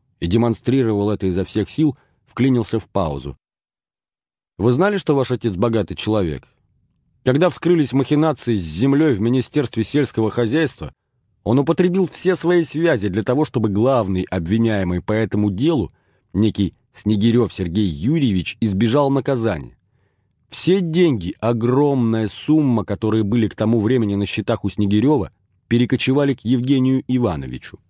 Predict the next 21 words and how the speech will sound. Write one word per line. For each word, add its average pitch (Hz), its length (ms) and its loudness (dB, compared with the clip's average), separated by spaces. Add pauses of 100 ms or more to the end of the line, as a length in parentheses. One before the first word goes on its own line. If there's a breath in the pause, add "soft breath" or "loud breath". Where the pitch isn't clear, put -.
(1000)
В 90 100 2
обмен 147 360 4
на 143 100 2
обещание 135 640 0
прекратить 123 600 -2
дело 110 420 0 (160)
Грицук 139 540 0
получил 127 400 -2
состояние 135 840 0 (120)
и 139 100 0
дочь 120 360 0
Снегирёва, 101 520 0
Светлану». 80 680 -4 (1300)
Андрей 101 320 0
Кравченко 104 480 -2
быстро 95 360 -4
встал 110 280 -2
со 90 120 -6
своего 95 340 -2
стула, 123 440 -2 (500)
постоял, 107 680 0